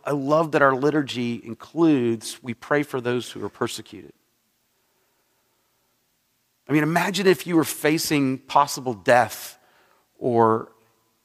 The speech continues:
torture this morning somewhere in the world. And by the way, there are Christians who are facing those things. And then imagine if somebody had told you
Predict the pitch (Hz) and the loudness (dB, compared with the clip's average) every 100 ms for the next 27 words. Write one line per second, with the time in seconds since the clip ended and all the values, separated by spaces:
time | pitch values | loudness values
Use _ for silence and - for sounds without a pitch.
0 | _ - - 165 147 135 101 - 113 - | _ -10 2 2 2 -2 -4 -6 -10 -8
1 | 120 107 104 101 98 127 127 123 110 110 | -8 -10 -10 -12 -12 -10 -6 -4 -4 -2
2 | 151 104 90 120 117 113 131 123 131 135 | 0 0 -2 -4 0 2 2 2 0 0
3 | 139 131 127 127 - 123 135 143 - 139 | -2 -6 -4 -2 2 4 4 -2 -6 -8
4 | - 104 98 - - _ _ _ 117 107 | -6 -10 -10 -18 -20 _ _ _ -12 -4
5 | 135 135 - 92 90 - - _ _ _ | 0 0 -2 -12 -18 -20 -20 _ _ _
6 | _ _ _ _ _ _ _ _ _ _ | _ _ _ _ _ _ _ _ _ _
7 | _ _ _ _ _ _ _ _ _ _ | _ _ _ _ _ _ _ _ _ _
8 | _ _ _ _ _ 113 123 190 196 175 | _ _ _ _ _ -8 0 0 2 2
9 | 175 156 139 127 - - 151 151 139 123 | 2 2 2 0 -4 -8 2 2 4 -2
10 | - - 131 143 107 104 101 | -2 -4 -2 -4 -2 -2 -2